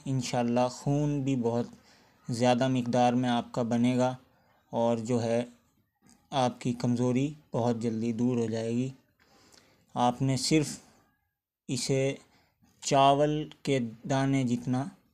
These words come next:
मक्खन में लगाकर और ये खाना खाने के बाद आधा घंटा या पन्द्रह मिनट, बीस मिनट के बाद इसे इस्तेमाल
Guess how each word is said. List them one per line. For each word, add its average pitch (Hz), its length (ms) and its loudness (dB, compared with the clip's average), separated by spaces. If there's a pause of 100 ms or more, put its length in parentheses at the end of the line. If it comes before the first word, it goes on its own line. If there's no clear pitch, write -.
(580)
मक्खन 127 460 -2
में 139 180 2
लगाकर 117 580 0 (1080)
और 123 220 2
ये 120 400 0
खाना 131 320 -2
खाने 117 360 -2
के 120 160 -2 (120)
बाद 123 380 4 (1300)
आधा 127 280 2
घंटा 117 320 -2
या 123 260 2
पन्द्रह 123 380 0
मिनट, 120 300 0
बीस 120 400 -2
मिनट 117 220 -6
के 123 200 -6 (520)
बाद 123 420 4 (140)
इसे 127 320 -2
इस्तेमाल 117 560 -4